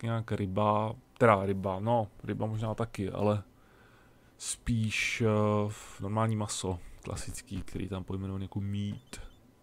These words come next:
Eh, tak co pak tu máme? Čtyři nezbedníky, o, to je jaký chudák malej. To je pirátská rodinka,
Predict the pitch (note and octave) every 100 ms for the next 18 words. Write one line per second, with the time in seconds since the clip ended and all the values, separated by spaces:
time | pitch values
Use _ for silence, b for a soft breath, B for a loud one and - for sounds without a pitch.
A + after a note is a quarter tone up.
0 | - - C6+ C6+ - - _ - - -
1 | - _ - _ - - - - A5 -
2 | G2+ G2 - G2 - - A#2 A2+ - D3
3 | F3 G3+ F#3 G#2+ F2 B B B B -
4 | - - D3 C#3+ D#3 E3 D#3+ C#3+ D3+ D3
5 | C#3+ C3+ C3+ - B2+ B2+ - A#2+ B2+ -
6 | A#2+ A#2 A#2 A#2 G#2+ - - B B B
7 | B - F3+ F3 E3+ - F#3 F3+ E3 D3+
8 | C3 A#2 B2+